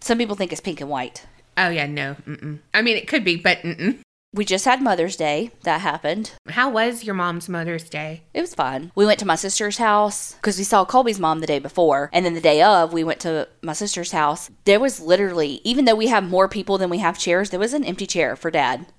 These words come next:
Speaker 2: Aw,
Speaker 1: Like,
Speaker 2: gosh.
Speaker 1: it, I mean, you know, it just, how it just fell. No, it's, like, noticeably missing right now, you know?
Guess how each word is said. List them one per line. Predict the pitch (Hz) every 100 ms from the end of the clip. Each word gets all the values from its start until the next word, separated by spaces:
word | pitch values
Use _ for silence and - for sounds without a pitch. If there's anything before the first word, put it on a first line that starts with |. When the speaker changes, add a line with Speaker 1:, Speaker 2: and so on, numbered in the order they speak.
| 233
Speaker 2:
Aw, | 226 196 180 185 185
Speaker 1:
Like, | 220 214
Speaker 2:
gosh. | 185 170 165
Speaker 1:
it, | 240
I |
mean, | 226 233
you |
know, | 233 220
it | 202
just, | 208 - - 185
how | 202 196
it | -
just | 190 -
fell. | 190 190 131 143 156
No, | 180 202
it's, | 160 190 233
like, | 208 -
noticeably | 165 165 165 170 - 175 170 156 147 170
missing | 165 151 143 117
right | 151 139 -
now, | 120 123
you | 180
know? | 175 156 165